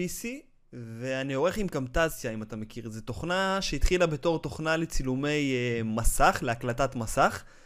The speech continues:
כי הייתי עושה הרבה מדריכים, והם שדרגו אותה עם הזמן והביאו אותה למצב שיש בה המון פיצ'רים באמת מתקדמים, שעוזרים להוציא וידאו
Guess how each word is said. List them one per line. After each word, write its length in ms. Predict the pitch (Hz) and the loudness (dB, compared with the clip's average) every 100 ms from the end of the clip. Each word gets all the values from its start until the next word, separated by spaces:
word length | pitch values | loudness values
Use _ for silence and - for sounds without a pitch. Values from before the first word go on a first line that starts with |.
| - - | -20 -4
כי 80 | 123 | 0
הייתי 160 | 135 | 2
עושה 140 | 135 135 | 2 4
הרבה 180 | 131 131 | 4 4
מדריכים, 500 | 127 117 - 196 233 - - - - | 2 0 0 0 -2 -8 -20 -20 -8
והם 280 | 120 120 127 | -2 2 4
שדרגו 460 | - 135 135 139 233 | 4 4 4 4 2
אותה 140 | 226 | 2
עם 180 | 220 214 | 2 2
הזמן 300 | 190 220 220 | 2 2 4
והביאו 200 | 160 151 | 2 2
אותה 160 | 226 226 | 2 4
למצב 580 | 175 139 - 175 214 254 294 | 4 2 2 6 8 6 0
שיש 800 | - - 139 131 131 131 170 - | -4 -2 -2 -2 -2 2 2 4
בה 120 | 214 | 4
המון 420 | 202 151 156 196 | 4 2 2 2
פיצ'רים 720 | 185 - 196 - 196 196 180 | 2 -2 -2 0 0 0 0
באמת 320 | 135 131 175 196 | 0 2 2 0
מתקדמים, 580 | 185 - 127 147 208 | -2 0 0 0 0
שעוזרים 640 | 185 135 120 120 131 185 180 | 0 -2 0 0 0 0 2
להוציא 340 | 143 - 185 143 | 0 0 -2 0
וידאו 360 | 175 175 180 | 2 4 2